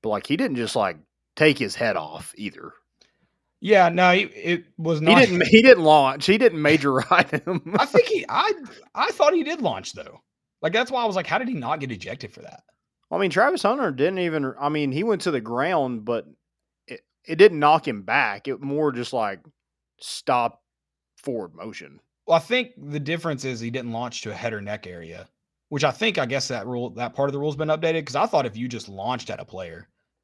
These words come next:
Speaker 2: like, I thought you couldn't, like, leave your feet in that launching motion anymore. I thought that was completely gone.
Speaker 1: Mm.
Speaker 2: But he hit him, like, in the shoulder, the shoulder that got injured.
Speaker 1: Yeah.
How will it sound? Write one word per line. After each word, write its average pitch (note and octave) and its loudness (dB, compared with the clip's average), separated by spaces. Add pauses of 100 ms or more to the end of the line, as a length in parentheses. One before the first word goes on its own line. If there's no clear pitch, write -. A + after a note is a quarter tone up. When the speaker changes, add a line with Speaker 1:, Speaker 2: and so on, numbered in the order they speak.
(920)
Speaker 2:
like, B2 -4
I D#3 4
thought D3 4
you B2+ -2
couldn't, A2 -8 (120)
like, G#2+ -12
leave A#2+ -4
your A#2+ -6
feet A#2+ -4
in G#2+ -10
that G2 -8
launching A2 -8
motion G#2+ -8
anymore. D2 -20
I - -14
thought A#2 -10
that G#2+ -6
was G2 -8
completely F#2 -16 (380)
gone. F#2 -6 (580)
Speaker 1:
Mm. G2 -18 (200)
Speaker 2:
But A#2+ -4
he B2 -2
hit D3 4
him, C#3+ 0
like, B2 -2
in B2 -4
the G2+ -8
shoulder, F#2 -8
the A#2 -6
shoulder A2 -6
that G2+ -10
got F#2+ -6
injured. G2 -14 (260)
Speaker 1:
Yeah. D2+ -20